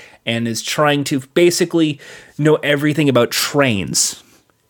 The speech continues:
Then you have Ben, who is just a goofball who will do anything stupid or silly or embarrassing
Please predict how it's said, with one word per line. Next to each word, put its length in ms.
Then 200
you 140
have 540
Ben, 420
who 280
is 160
just 260
a 40
goofball 640
who 100
will 160
do 140
anything 440
stupid 580
or 100
silly 380
or 100
embarrassing 800